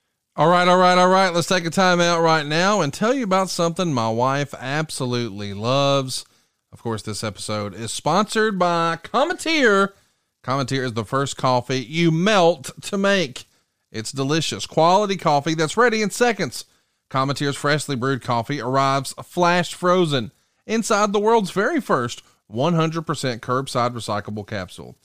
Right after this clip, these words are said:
It's super simple to melt your way hot or iced coffees. That's right, lattes and so much more.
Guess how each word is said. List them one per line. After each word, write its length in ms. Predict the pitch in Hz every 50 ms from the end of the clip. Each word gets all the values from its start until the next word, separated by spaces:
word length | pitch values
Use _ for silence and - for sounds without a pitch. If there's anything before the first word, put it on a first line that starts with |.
| _ _ _ _ _
It's 220 | - 151 156 - -
super 280 | 170 180 185 185 196
simple 380 | - - 165 151 135 139 147 151
to 180 | - - 147 123
melt 420 | 120 123 135 151 175 180 - -
your 160 | 170 170 175
way 500 | 160 143 139 127 123 117 110 107 107 120 _ _ _ _ _ _ _
hot 380 | - 180 175 185 208 240 - _ _ _ _ _ _ _ _ -
or 280 | 185 190 208 240 - -
iced 380 | 226 254 311 370 - - -
coffees. 720 | - - 143 117 104 95 - - 78 82 87 - - - - _ _ _ _ _ _ _ _
That's 160 | 127 - - -
right, 220 | 139 123 135 -
lattes 720 | 123 123 113 135 165 190 190 - - 175 170 185 180 156
and 120 | 139 120 110
so 180 | - - 170
much 300 | 180 185 180 180 - -
more. 200 | 139 123 117 -